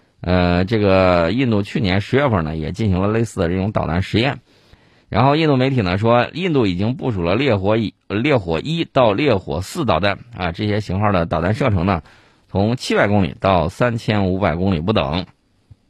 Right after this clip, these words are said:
这个印度呢，一再强调它是洲际导弹，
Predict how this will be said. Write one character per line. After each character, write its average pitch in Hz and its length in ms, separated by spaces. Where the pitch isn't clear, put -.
这 120 100
个 117 400
印 202 220
度 120 100
呢， 82 140
一 95 160
再 147 240
强 101 340
调 143 280
它 - 180
是 80 380
洲 147 240
际 127 100
导 82 160
弹， 123 240